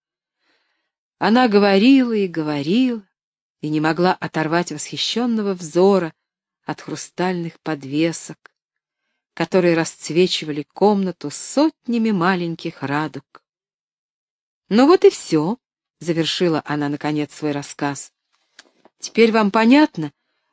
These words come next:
почему я сказала про солнце, что оно тоже играет в игру?"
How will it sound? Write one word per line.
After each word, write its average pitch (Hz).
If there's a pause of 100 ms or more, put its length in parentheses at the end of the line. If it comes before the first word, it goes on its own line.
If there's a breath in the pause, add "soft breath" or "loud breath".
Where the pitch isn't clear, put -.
(140)
почему 226
я 170
сказала 170
про 156
солнце, 190 (460)
что -
оно 185
тоже 208
играет 175
в 175
игру?" 196